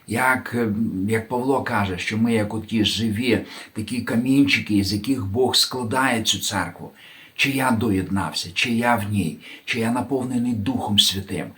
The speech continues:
чи я маю розуміння, що Він прийде тільки за своєю церквою. І це треба зрозуміти. Він забере кого? Він забере свою наречену. І тому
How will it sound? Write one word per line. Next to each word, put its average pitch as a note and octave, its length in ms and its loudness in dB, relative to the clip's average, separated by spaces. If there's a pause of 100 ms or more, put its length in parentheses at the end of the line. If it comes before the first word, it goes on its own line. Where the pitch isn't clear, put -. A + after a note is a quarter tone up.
(420)
чи B2+ 160 -2
я B2 380 4
маю A#2+ 280 0
розуміння, A#2+ 680 4
що - 180 0
Він A2 300 0
прийде A2 380 0
тільки C#3 480 4
за F2+ 160 -2
своєю F2+ 400 -4
церквою. D2 500 -8 (540)
І G#2+ 80 -4
це A#2 140 0
треба D3 300 2
зрозуміти. A#2+ 640 -2
Він A#2+ 220 0
забере A2+ 440 -2
кого? A2+ 460 -2 (360)
Він A2+ 200 0
забере A2 400 -2
свою G#2+ 360 -2
наречену. G2 640 -2 (600)
І A2+ 40 -12
тому C3+ 420 0